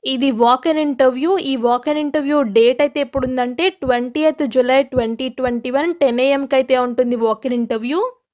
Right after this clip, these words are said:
Walk-in ఇంటర్వ్యూ లొకేషన్ అయితే వచ్చేసి ఖజానా జ్యువెలరీ,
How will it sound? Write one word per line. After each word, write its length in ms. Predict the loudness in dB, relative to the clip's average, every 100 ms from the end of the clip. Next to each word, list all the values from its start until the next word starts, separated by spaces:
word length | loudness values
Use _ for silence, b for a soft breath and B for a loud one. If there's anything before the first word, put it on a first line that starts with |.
| _ _ _ _ _ 0 2
Walk-in 380 | 2 2 0
ఇంటర్వ్యూ 420 | 0 0 0 2 0
లొకేషన్ 580 | 0 2 2 0 -2
అయితే 220 | -4 0 2
వచ్చేసి 480 | 0 -4 -4 -2
ఖజానా 680 | -2 0 0 2 2 2 2
జ్యువెలరీ, 680 | 2 2 2 2 0 0 -2